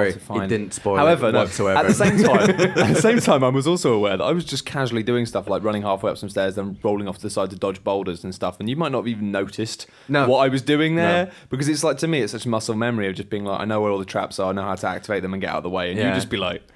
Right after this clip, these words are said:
Speaker 1: Thing is, like, I remember <laughs> you had, like, the first weapon that you kinda stuck with was, was a club.
Speaker 2: Yeah.
Speaker 1: No idea where that club
Speaker 2: Oh
Speaker 1: came
Speaker 2: no,
Speaker 1: from.
Speaker 2: that's, that's 'cause that's the starting items. Whichever character class you
Speaker 1: Oh.
Speaker 2: choose.
Speaker 1: See, I went with a wanderer, and I've just got a sword that doesn't even have, like,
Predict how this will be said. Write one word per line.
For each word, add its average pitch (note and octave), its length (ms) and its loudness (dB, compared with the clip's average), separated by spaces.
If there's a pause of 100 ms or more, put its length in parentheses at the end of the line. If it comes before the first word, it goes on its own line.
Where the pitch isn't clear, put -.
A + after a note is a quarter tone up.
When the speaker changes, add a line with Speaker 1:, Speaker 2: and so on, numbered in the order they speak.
(120)
Speaker 1:
Thing F3+ 140 2
is, F3 160 -2
like, D3+ 180 2
I D3 60 6
remember E3+ 460 4
<laughs> C#3+ 140 0
you C#3+ 120 2
had, C3 440 0
like, A2+ 200 0
the A2+ 40 -10
first E3 280 0
weapon D3 300 0
that A#2 140 -2
you G#2 80 -6
kinda G#2 280 -4
stuck - 340 -4
with E2 240 -4
was, F2 300 -6
was F#2 160 -2
a F2 40 -2
club. D3+ 520 -4
Speaker 2:
Yeah. G#2+ 180 -4 (880)
Speaker 1:
No A2+ 240 0
idea F2+ 200 -2
where E2+ 100 -2
that E2 140 -6
club F2+ 180 -2
Speaker 2:
Oh D3 40 2
Speaker 1:
came F3 80 4
Speaker 2:
no, F#3 40 6
Speaker 1:
from. F3+ 60 4
Speaker 2:
that's, - 180 2
that's - 240 -4
'cause D3 160 -4
that's C#3 160 -2
the C3 80 -4
starting A2+ 300 -2
items. - 420 -12
Whichever B2 320 -2
character B2 320 -4
class F2 320 -2
you F2+ 80 -2
Speaker 1:
Oh. F2 80 -4
Speaker 2:
choose. F#2 500 -4 (140)
Speaker 1:
See, - 140 -4
I C#3 80 2
went D#3 180 -2
with D#3 100 0
a C#3+ 60 2
wanderer, A#2+ 480 -2
and F2 120 -4
I've G#2+ 120 -4
just - 220 -12
got G#2 280 0
a - 40 -10
sword G#2 320 0
that F#2 140 0
doesn't G#2 200 -8
even F#2 180 -6
have, F2+ 400 -6
like, E2+ 320 -6